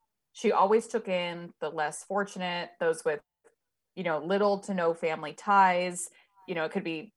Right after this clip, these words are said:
uh, you know, criminals, homeless, elderly, and so on.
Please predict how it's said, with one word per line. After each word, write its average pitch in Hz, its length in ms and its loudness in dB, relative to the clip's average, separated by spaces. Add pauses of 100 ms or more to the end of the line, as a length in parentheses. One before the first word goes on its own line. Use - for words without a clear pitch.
(260)
uh, - 180 -2
you 208 100 2
know, 165 200 2
criminals, 202 880 4
homeless, 208 580 6 (100)
elderly, 175 600 4
and 143 180 -6
so 160 300 2
on. 131 300 0